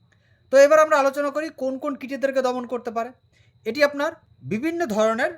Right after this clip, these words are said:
যে ল্যাপিডোপ্টেরা বর্গের যে কীট আমরা দেখতে পাই, অর্থাৎ লেদা বর্গীয় যে কীট আমরা দেখতে পাই, সমস্ত ধরনের কীটকে দমন করতে পারে। এছাড়া ফুলকপি, বাঁধাকপির ক্ষেত্রে আমরা বিশেষ করে যে ডিবিএম এর আক্রমণ দেখতে পাই,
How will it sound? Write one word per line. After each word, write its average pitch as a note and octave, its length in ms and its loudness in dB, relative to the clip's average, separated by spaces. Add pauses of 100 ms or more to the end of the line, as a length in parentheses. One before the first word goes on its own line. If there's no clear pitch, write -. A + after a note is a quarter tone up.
(560)
যে F3 160 -2 (300)
ল্যাপিডোপ্টেরা B3 760 0
বর্গের A3 340 0 (680)
যে C4+ 100 -10
কীট C4+ 220 -4
আমরা G#3+ 200 2
দেখতে E3+ 220 -8
পাই, D3+ 60 -6
অর্থাৎ D4+ 200 -6 (100)
লেদা G3+ 320 0
বর্গীয় A#3 320 -2
যে G3+ 200 -4 (100)
কীট G3 140 -8
আমরা G3+ 200 0
দেখতে G3 260 -6
পাই, A#3+ 180 -4 (920)
সমস্ত G#3 360 -8
ধরনের G#3 360 0
কীটকে G#3 460 -6 (140)
দমন F3 240 -4
করতে G3 260 -6
পারে। G3+ 220 -4 (800)
এছাড়া B3+ 360 4
ফুলকপি, A#3+ 460 -10
বাঁধাকপির A3+ 580 -2
ক্ষেত্রে D#3+ 480 -6
আমরা D#3+ 400 -4 (260)
বিশেষ B3+ 280 -8
করে F#3+ 200 -6
যে F3 120 -6
ডিবিএম A3+ 580 -4
এর C4 60 0
আক্রমণ A3+ 420 -4
দেখতে F#3 260 -8
পাই, A2 240 -8